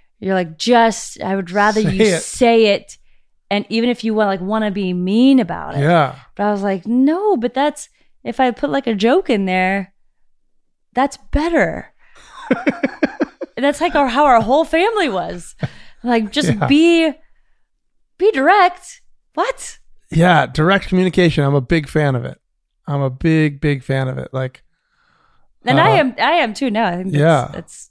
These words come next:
Speaker 1: the way to go.
Speaker 2: It's helped us a lot,
Speaker 1: Yeah.
Speaker 2: I think, too. I get why you're trying to make each other feel comfortable, but it doesn't work.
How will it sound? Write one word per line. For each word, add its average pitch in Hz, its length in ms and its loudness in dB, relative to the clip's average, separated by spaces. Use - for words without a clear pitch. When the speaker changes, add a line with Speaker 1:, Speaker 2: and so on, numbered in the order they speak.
Speaker 1:
the 175 160 -10
way 185 180 -6
to 196 80 -8
go. 190 260 -4
Speaker 2:
It's 160 160 0
helped 202 220 2
us 156 120 0
a - 60 -2
lot, 98 360 -4
Speaker 1:
Yeah. 208 140 -6
Speaker 2:
I 139 100 0
think, 135 340 -8
too. 131 340 -4
I 147 100 2
get 160 520 2
why 139 300 0
you're 143 240 -8
trying 143 260 -4
to 135 60 -4
make 135 180 -4
each 135 140 -6
other 135 180 -2
feel 131 300 -6
comfortable, 143 360 -4
but 135 100 -2
it 139 60 -6
doesn't 170 280 0
work. 202 460 0